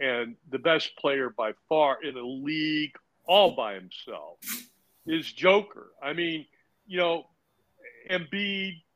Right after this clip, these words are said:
I mean, he's, I mean, he's, he's an excellent player. He's an all N B A player, but he's not better than the Joker. You know, Giannis, you know, I mean, uh, the freak, is an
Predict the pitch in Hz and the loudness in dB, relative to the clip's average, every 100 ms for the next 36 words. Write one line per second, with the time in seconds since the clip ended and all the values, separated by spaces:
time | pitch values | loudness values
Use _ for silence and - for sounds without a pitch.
0 | - _ _ 294 _ - 190 185 180 185 | -20 _ _ -20 _ -4 -2 -2 -4 -6
1 | 165 - _ - - 151 151 151 156 131 | -8 -16 _ -20 -12 -6 -4 -2 -4 -6
2 | - - 185 185 143 151 135 131 - 113 | -14 -6 -2 -2 0 2 2 0 -4 -6
3 | 104 - 98 98 110 120 139 131 135 131 | -6 -8 -6 -6 -6 0 6 10 10 10
4 | 120 113 107 101 95 90 - 101 92 98 | 6 2 -2 -2 -2 -4 -4 -6 -6 -10
5 | _ _ _ _ - 202 - 247 240 - | _ _ _ _ 2 2 4 2 2 0
6 | 123 107 - 98 85 85 78 76 - 92 | -2 -2 -4 -8 -8 -12 -16 -18 -14 -12
7 | 78 - - - - _ _ _ _ - | -14 -16 -18 -20 -20 _ _ _ _ 2
8 | 156 156 131 127 180 208 214 131 - - | 6 6 4 4 8 10 8 6 -2 -18
9 | - - - _ - 135 143 147 151 143 | -16 -18 -20 _ -14 -8 -4 -4 -6 -8
10 | 123 120 - 120 - 175 214 123 - _ | -10 -12 -14 -16 -6 -2 0 -2 -8 _
11 | _ _ _ _ _ 165 160 151 - - | _ _ _ _ _ -2 0 0 -2 -12
12 | 175 | -10